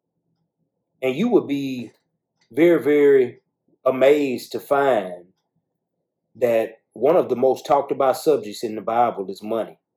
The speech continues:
Yes, the Bible speaks about holiness. It speaks about sin. It speaks about, uh, you know, living a morally acceptable life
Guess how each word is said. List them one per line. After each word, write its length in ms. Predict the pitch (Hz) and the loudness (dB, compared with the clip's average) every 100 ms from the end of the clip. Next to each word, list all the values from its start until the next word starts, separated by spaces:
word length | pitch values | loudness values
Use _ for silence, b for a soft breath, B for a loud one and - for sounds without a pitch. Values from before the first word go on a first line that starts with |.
| _ _ _ _ _ _ 160 160 _ _ _ _ _ _ _ _ 123 | _ _ _ _ _ _ _ _ _ _ _ _ _ _ _ _ -4
Yes, 540 | 123 131 123 - _ _ _ _ _ _ | 2 4 2 -6 _ _ _ _ _ _
the 60 | - | -2
Bible 260 | 123 135 123 | 2 2 0
speaks 320 | - 131 117 | -6 -8 -4
about 220 | 117 104 | -2 0
holiness. 640 | - 120 117 107 107 107 113 | 2 2 0 -4 -8 -10 -16
It 40 | |
speaks 320 | - 131 120 | -10 -10 -8
about 280 | 104 113 104 | -4 -2 -2
sin. 480 | - 110 110 113 107 | -6 -8 -6 -6 -8
It 80 | - | -10
speaks 320 | - 107 - | -12 -12 -6
about, 340 | 120 117 113 - _ _ _ - | -2 0 -2 -4 _ _ _ -12
uh, 280 | 92 90 92 | -8 -8 -10
you 80 | 104 | -10
know, 160 | 98 | -8
living 380 | 95 120 120 117 | -4 -2 -2 -2
a 200 | 107 95 _ _ _ _ - | -4 -6 _ _ _ _ -6
morally 480 | 120 127 127 120 110 | 2 4 4 2 -2
acceptable 580 | - 131 - 104 104 | -2 -4 -4 -6 -4
life 400 | 104 117 117 117 | 0 2 2 -2